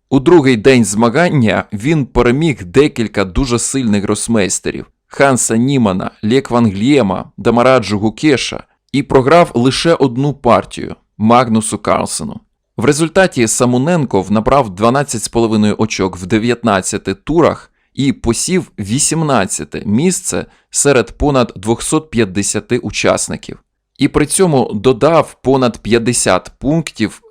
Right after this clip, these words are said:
бліц-рейтингу. Відмінний виступ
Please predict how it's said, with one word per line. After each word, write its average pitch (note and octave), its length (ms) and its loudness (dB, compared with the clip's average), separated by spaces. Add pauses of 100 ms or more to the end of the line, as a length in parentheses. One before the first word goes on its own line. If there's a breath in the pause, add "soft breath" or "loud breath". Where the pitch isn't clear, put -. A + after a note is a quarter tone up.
бліц-рейтингу. G#2+ 1200 -4 (380)
Відмінний G#2 760 0 (160)
виступ D3+ 520 -2